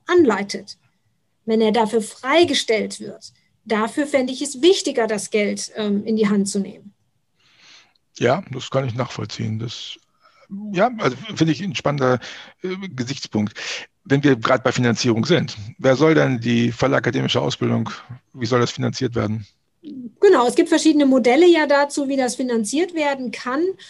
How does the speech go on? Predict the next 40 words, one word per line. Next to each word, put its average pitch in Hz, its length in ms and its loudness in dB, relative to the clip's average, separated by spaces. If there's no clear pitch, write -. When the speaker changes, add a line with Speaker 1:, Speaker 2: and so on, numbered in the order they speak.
Speaker 1:
Und, 254 400 -4
ähm, 254 320 0
ein 262 240 2
Modell, 277 320 8
was 233 160 0
ich 294 220 -4
favorisiere, 240 1000 4
ähm, 240 580 -4
ist 269 180 -4
tatsächlich 277 400 0
ein 262 80 0
bisschen 277 220 -4
abgeguckt 269 460 -4
aus 247 160 -2
der 220 140 2
Pflege. 294 540 4
Wir 277 100 4
haben 254 120 -6
uns 247 140 -10
vor, 240 220 0
vor 226 160 -2
vielen 302 400 6
Jahren 262 380 2
schon 226 160 -2
mal 226 100 -2
damit 226 260 -2
auseinandergesetzt. 240 920 -2
Da 240 80 0
gab's 233 260 -4
in 240 60 -2
der 226 100 2
Pflege 269 300 2
so 240 120 0
verschiedene 277 420 -4
Finanzierungsmodelle. 269 1080 -2
Und, 247 380 -2
ähm, 226 760 -2
ich 349 300 0
persönlich, 277 640 2
ist - 140 -6